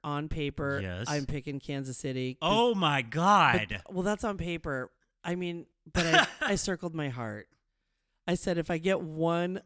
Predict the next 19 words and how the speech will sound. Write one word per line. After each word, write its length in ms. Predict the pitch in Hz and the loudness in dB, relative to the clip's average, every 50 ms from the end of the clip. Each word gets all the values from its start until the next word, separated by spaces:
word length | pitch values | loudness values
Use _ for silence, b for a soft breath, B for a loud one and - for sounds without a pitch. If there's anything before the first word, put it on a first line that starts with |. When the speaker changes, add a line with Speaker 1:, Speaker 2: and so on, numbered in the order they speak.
| _ | _
Speaker 1:
loss 540 | - 165 156 156 151 151 151 151 156 - - - _ - | -10 -4 -2 0 0 2 2 0 0 -2 -6 -8 _ -4
every 400 | 156 147 143 147 151 147 151 151 | -2 -2 -2 -2 -4 -4 -4 -4
week 500 | 143 139 135 139 139 139 139 - - - _ _ _ | -2 -2 -2 -2 -2 -2 -4 -8 -14 -20 _ _ _
and 140 | - 151 147 | -4 -4 -4
it 60 | 135 - | -4 -6
just 180 | 156 143 - | -6 -6 -4
happens 300 | 156 143 143 143 139 131 | -4 -4 -4 -4 -6 -6
to 60 | 139 | -6
be 100 | 135 143 139 | -6 -6 -4
my 140 | 139 135 131 | -4 -4 -4
Broncos, 720 | 127 127 127 127 123 - - 131 131 131 131 127 - - _ _ _ _ - | -2 -2 -2 -2 -2 -2 -4 -4 -2 -2 -4 -6 -8 -14 _ _ _ _ -4
it's 200 | 175 160 - - | -4 -4 -2 0
all 160 | 156 143 143 | -2 0 0
right 360 | 135 131 120 117 117 120 - _ _ _ _ _ _ _ _ _ _ _ _ _ | -2 -4 -4 -4 -6 -10 -12 _ _ _ _ _ _ _ _ _ _ _ _ _
because 280 | - 170 143 156 143 131 | -4 -2 0 0 -2 -2
I 40 | 131 | -2
gotta 260 | 123 139 131 127 131 | -2 -2 -2 -2 -4
take 300 | 123 - - 143 131 - | -6 -4 -4 -4 -4 -4
'em. 220 | 113 110 110 113 | -6 -6 -8 -8